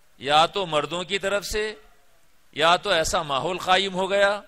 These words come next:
या औरतें खुद अपने जहन में ऐसी बातें ले आई हैं कि दावत का काम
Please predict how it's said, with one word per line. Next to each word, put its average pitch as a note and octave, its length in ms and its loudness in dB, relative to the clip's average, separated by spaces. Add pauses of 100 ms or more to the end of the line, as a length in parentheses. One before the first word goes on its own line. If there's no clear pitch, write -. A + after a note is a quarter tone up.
(720)
या E3+ 160 2
औरतें F#3 380 2
खुद G#3 180 -2
अपने F#3 220 -4
जहन E3+ 260 -2
में F#3+ 120 -2
ऐसी E3 560 -2 (560)
बातें D#3 440 2
ले D3 200 0
आई F3 260 4
हैं G3+ 300 -6 (1500)
कि E3+ 140 -6
दावत E3 460 4
का F#3 160 0
काम F#3 420 0